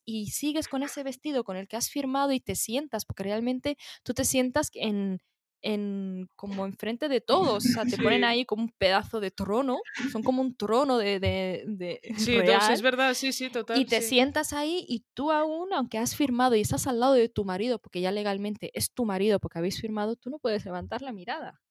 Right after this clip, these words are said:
Speaker 1: Tú tienes que seguir aún con la mirada baja.
Speaker 2: El, las bodas que yo he visto, esta firma con el, con el edul se hace el día de antes, no es en la boda, boda, ¿no? Se hace en ard-, creo que es el mismo día del henna o sdaq, o, o hay otro día que es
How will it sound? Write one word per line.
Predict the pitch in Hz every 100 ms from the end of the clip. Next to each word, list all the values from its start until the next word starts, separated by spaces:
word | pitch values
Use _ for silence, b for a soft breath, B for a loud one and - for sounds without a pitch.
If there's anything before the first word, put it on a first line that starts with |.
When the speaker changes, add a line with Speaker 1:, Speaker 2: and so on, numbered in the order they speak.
| _
Speaker 1:
Tú | -
tienes | - 269 285
que | 240
seguir | 208 220 226
aún | 214
con | 262 233
la |
mirada | 190 190 240 196
baja. | 220 294 - 170
Speaker 2:
El, | 240 240
las | 240 240
bodas | 226 277 285
que | - 254
yo | 262
he |
visto, | 254 285 - 254 233 - _ _ _ _ -
esta | 233 - 254
firma | - 277 240 214
con | 208 202
el, | 202 202 190 185 185 180
con | - 202
el | 196
edul | 185 180 233 247 330 -
se | 233
hace | 214 240
el | 208
día | 226 226
de | 202
antes, | 185 180 160 165 - -
no | 208 214
es | 208 226
en | 214
la | 208 -
boda, | 202 196
boda, | 175 190 175 175
¿no? | 254
Se | 262
hace | 185 208
en | 190 180
ard-, | 190 180 190 185 175
creo | 226
que | 233
es | -
el |
mismo | 233 247 254
día | 214 214
del | 202
henna | - 226 208 214 220 220 214 208
o | 202
sdaq, | - 190 175 208 196 -
o, | 196 196 196
o | 214 214
hay | 226
otro | 226 220 220
día | 202 208 202
que | 202
es | -